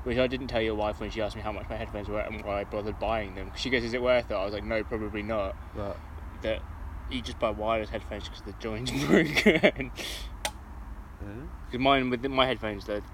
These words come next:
Speaker 1: the joint bit kept just popping out, and
Speaker 2: Yeah.
Speaker 1: it wouldn't, and it wouldn't change thingies and shit like that. So
Speaker 2: Yeah.
Speaker 1: it was annoying me. So I bought wireless headphones.
Speaker 2: I was thinking about getting them, but then I don't
Speaker 1: They're
Speaker 2: know.
Speaker 1: probably not worth it.
Speaker 2: No, but it's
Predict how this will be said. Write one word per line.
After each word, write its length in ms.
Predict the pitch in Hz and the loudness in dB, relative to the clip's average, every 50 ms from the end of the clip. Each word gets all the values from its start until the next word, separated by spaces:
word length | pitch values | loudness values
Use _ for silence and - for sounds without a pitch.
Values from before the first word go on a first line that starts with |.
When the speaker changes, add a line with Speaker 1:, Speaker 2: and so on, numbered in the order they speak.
| - - | -12 -10
Speaker 1:
the 60 | - 107 | -10 -8
joint 300 | - - 123 123 117 - | -2 0 0 0 0 -2
bit 220 | - 98 87 - - - - - - - - - | -4 -4 -4 -4 -6 -12 -12 -12 -14 -14 -14 -10
kept 200 | - - - - | -6 -6 -6 -6
just 140 | - - - | -6 -10 -8
popping 300 | - - 123 - - 104 | -8 -8 -8 -8 -8 -4
out, 280 | 107 117 131 143 - - | -2 0 0 0 0 -2
and 100 | 120 120 | -4 -2
Speaker 2:
Yeah. 60 | - | 0
Speaker 1:
it 20 | |
wouldn't, 200 | 117 113 120 - - | 0 -2 -2 -6 -6
and 100 | 104 117 | -6 -4
it 40 | 113 | -4
wouldn't 300 | 107 107 104 98 107 - | -4 -4 -4 -6 -8 -6
change 300 | - 123 110 101 - - - - - - - - - - | -6 -6 -4 -4 -6 -10 -12 -14 -14 -14 -14 -14 -14 -10
thingies 280 | - 113 110 110 110 107 | -8 -6 -4 -4 -4 -6
and 120 | 107 104 | -6 -8
shit 120 | - 113 - | -8 -6 -6
like 80 | 78 | -4
that. 220 | 92 104 104 98 101 | -2 -2 -4 -4 -6
So 60 | 101 98 | -8 -8
Speaker 2:
Yeah. 60 | 98 | -8
Speaker 1:
it 120 | 101 95 | -8 -8
was 80 | 101 101 | -8 -8
annoying 260 | 110 110 110 107 101 | -8 -8 -8 -8 -8
me. 100 | 95 92 92 - - - - - - - - - - - - - | -8 -10 -12 -14 -14 -14 -14 -14 -14 -14 -14 -14 -14 -14 -12 -12
So 80 | 98 | -12
I 20 | 92 | -10
bought 220 | - 110 104 92 | -8 -8 -8 -6
wireless 320 | - 95 95 98 95 95 - | -6 -6 -6 -6 -6 -8 -10
headphones. 500 | - - - - 95 - - - - - - | -12 -12 -12 -12 -10 -10 -10 -12 -10 -6 -2
Speaker 2:
I 60 | 135 | -2
was 100 | 135 - | -2 0
thinking 160 | 175 196 180 | 2 2 2
about 240 | 147 120 104 104 92 | 2 2 0 0 0
getting 260 | 123 117 65 67 98 | -2 -2 -2 -4 -6
them, 140 | 104 113 113 | -4 -4 -2
but 160 | 117 123 101 | -2 -2 -2
then 280 | 76 117 113 110 110 104 - - - - - - - - - - - - - - - - - - - - - - - - - - | 0 -2 -2 -2 -4 -4 -6 -12 -14 -14 -14 -16 -16 -16 -16 -16 -14 -14 -14 -14 -14 -14 -14 -14 -14 -14 -14 -14 -14 -14 -12 -12
I 60 | 113 113 | -8 -6
don't 320 | 107 104 98 85 92 - | -6 -6 -6 -8 -6 0
Speaker 1:
They're 100 | 170 190 | 0 2
Speaker 2:
know. 40 | 185 | 2
Speaker 1:
probably 340 | - 135 104 95 82 92 87 | 2 0 -2 -2 -8 -8 -8
not 160 | 90 - - | -8 -10 -8
worth 240 | 80 87 92 - - | -8 -8 -8 -8 -10
it. 100 | 92 - - - - - - | -10 -10 -12 -14 -14 -2 2
Speaker 2:
No, 220 | 220 233 233 220 | 4 4 4 6
but 180 | 185 208 196 196 | 4 4 4 4
it's 200 | 170 - - | 2 -2 -4